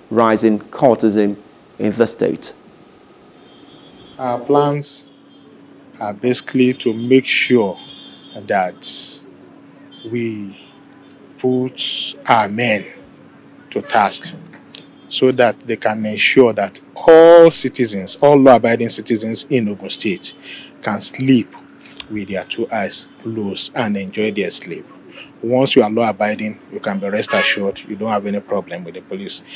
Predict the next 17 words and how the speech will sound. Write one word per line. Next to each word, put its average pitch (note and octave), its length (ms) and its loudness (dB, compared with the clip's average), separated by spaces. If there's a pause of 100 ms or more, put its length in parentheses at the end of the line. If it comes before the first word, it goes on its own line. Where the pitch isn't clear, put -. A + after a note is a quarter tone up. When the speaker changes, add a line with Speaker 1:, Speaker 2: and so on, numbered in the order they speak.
(240)
Speaker 2:
But B2+ 180 6
if G3 140 4
you D#3+ 80 10
are C3+ 60 10
not D3+ 220 10
law-abiding A#2+ 760 8 (380)
and A#2 160 -2
you're A2+ 100 2
a G#2+ 60 -2
criminal, A#2 480 2 (440)
please, C#3+ 400 6
this C#3+ 220 -2
is B2 140 4
the A2 60 -4
time B2+ 240 0
for A#2 200 2
you G#2 180 0